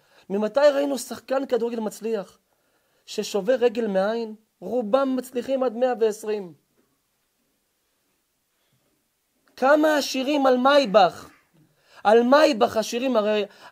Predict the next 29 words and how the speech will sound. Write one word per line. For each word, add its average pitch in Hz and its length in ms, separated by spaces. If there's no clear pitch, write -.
אמורים 202 480
כל 247 200
העולם 247 300
לקנות 254 580
בהם. 185 380
רכב 226 280
של 196 160
שתי 214 240
מיליון 220 360
לעומת 202 500
שלושים, 226 440
ארבעים, 196 360
חמישים, 208 420
מאתיים 196 420
אלף. 226 380
כמה 262 300
נפלו 247 520
מהמייבך? 214 880
לפי 185 320
הסברה 214 460
של 208 200
תשעים 208 320
ותשע 202 380
ממאה, 196 380
כל 233 340
מאה 202 280
מייבכים 214 720
שיש 175 420
במדינה, 165 540